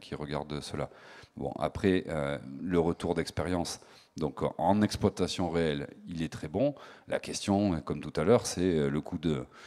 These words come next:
le coût de production, euh, bien sûr, du, de, de l'hydrogène pour le généraliser sur l'ensemble d'une flotte. Euh, nous, on a bénéficié d'un, d'un superbe alignement des planètes, il faut le, faut le savoir.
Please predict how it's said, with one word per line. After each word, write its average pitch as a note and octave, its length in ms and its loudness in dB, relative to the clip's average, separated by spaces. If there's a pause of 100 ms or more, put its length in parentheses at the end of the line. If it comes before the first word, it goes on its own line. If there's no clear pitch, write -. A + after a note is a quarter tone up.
(140)
le - 80 -10
coût - 140 -8
de - 40 -20
production, E2+ 720 -4
euh, C2+ 200 -4 (260)
bien D2+ 180 -8
sûr, D#2 300 -6
du, C#2+ 240 -4
de, D2+ 200 0
de D#2 140 -6
l'hydrogène D#2 560 -2
pour D2 140 -6
le C#2 120 -2
généraliser D2 640 -6
sur - 160 -10
l'ensemble C#2+ 340 -8
d'une C#2+ 160 -8
flotte. - 420 2 (440)
Euh, D2 280 -2 (140)
nous, E2+ 300 -2
on F2 200 4
a D2+ 60 2
bénéficié E2 640 0
d'un, C#2 360 0
d'un C#2 200 -4
superbe D2+ 400 -2
alignement D#2 460 0
des D#2 100 0
planètes, A2 460 -2
il D#2 40 -8
faut - 160 -6
le, C2+ 280 -2
faut C#2+ 140 -8
le C2+ 40 -2
savoir. F#2+ 340 -2